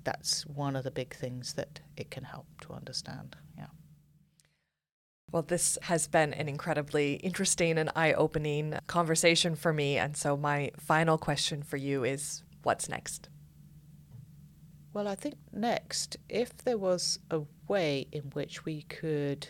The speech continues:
Speaker 1: understand that our biological existence, 'cause one of the things we haven't talked about at all is climate change. It's the big, big elephant in the room
Speaker 2: <laughs>
Speaker 1: that
Speaker 2: Yes.
Speaker 1: One Health is also very concerned with, is that if we really do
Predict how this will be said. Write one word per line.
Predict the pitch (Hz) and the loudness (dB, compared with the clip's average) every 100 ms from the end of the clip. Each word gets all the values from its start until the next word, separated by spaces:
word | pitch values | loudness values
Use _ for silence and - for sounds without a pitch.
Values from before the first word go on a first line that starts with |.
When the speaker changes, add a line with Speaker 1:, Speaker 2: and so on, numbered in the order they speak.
| - - | -10 -4
Speaker 1:
understand | 170 160 156 - 180 156 156 | -4 -2 -4 0 2 2 0
that | - - - - - - | -2 -2 -2 -16 -12 -4
our | 160 151 - | -2 -2 -2
biological | 185 180 160 185 190 - 143 | 0 0 2 2 0 -2 -4
existence, | 127 - 131 - 127 - | -4 -4 -4 -4 -8 -10
'cause | - 156 - | -6 -4 0
one | 196 | 0
of | 190 | 0
the | |
things | 165 175 151 | 0 -2 -2
we | |
haven't | 147 160 - | -4 -4 -6
talked | - - | -8 -10
about | - - | -8 -10
at | - - | -10 -10
all | 139 | -8
is | 143 | -8
climate | - 151 143 - | -8 -6 -6 -4
change. | 151 147 151 - - - | -4 -4 -6 -10 -14 -10
It's | - - | -8 -6
the | - - - | -10 -16 -6
big, | 247 262 - | -4 -4 -4
big | 135 135 - | -4 -4 -2
elephant | 143 139 143 - - | -2 -2 -6 -8 -6
in | 151 139 | -6 -4
the | 135 | -4
room | 143 139 139 - - | -2 0 0 -2 -6
Speaker 2:
<laughs> | - - | -8 -4
Speaker 1:
that | 131 - - | -4 -6 -16
Speaker 2:
Yes. | - | -14
Speaker 1:
One | 143 135 | -6 -6
Health | 135 139 139 - | -4 -4 -6 -6
is | - - | -6 -4
also | 139 135 147 | -2 0 -2
very | 131 135 135 | -2 -6 -6
concerned | - 143 - - 139 139 | -8 -6 -2 0 0 -2
with, | - 143 135 - - - - 160 | 0 0 0 -6 -20 -20 -6 0
is | 147 - | 0 2
that | 156 - | -2 0
if | 180 - | -4 0
we | 240 | 0
really | 175 190 208 190 170 - | 4 6 6 4 -2 0
do | 175 180 165 135 | 2 4 4 0